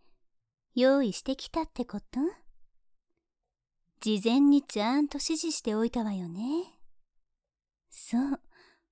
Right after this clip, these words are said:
どこでもおしっこシーシーするのがやめられない。あなたみたいな劣等魔女にぴったりのあれ。うん。おむつ？<laughs>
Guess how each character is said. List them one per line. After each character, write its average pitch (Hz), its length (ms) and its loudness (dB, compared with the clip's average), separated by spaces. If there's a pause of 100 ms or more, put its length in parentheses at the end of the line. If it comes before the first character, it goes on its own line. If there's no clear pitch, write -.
(340)
ど 269 140 6
こ 311 160 -2
で 269 140 4
も 226 160 2
お 214 80 -4
し - 160 -6
っ 294 120 -8
こ 247 120 -6
シ 294 260 -4
ー 330 40 -4
シ 294 240 0
ー - 20 0
す - 200 -4
る 262 140 2
の 294 140 6
が 247 80 2
や 196 200 0
め 220 160 -2
ら 302 140 4
れ 320 140 4
な 320 200 -2
い。 - 120 -4 (680)
あ 208 140 0
な 262 100 2
た 285 140 2
み 254 120 2
た 240 140 -2
い 226 80 0
な 208 140 -4
劣 262 260 -6
等 233 180 2
魔 262 140 2
女 277 120 2
に 208 220 -2
ぴ 208 120 -6
っ 196 60 -10 (280)
た 330 140 4
り 339 160 6
の 262 180 -4 (120)
あ 202 720 0
れ。 294 280 -6 (1400)
う 311 60 2
ん。 277 340 0 (1400)
お 208 400 2 (540)
む 254 340 4 (680)
つ？ - 120 -2
<laughs> 285 80 4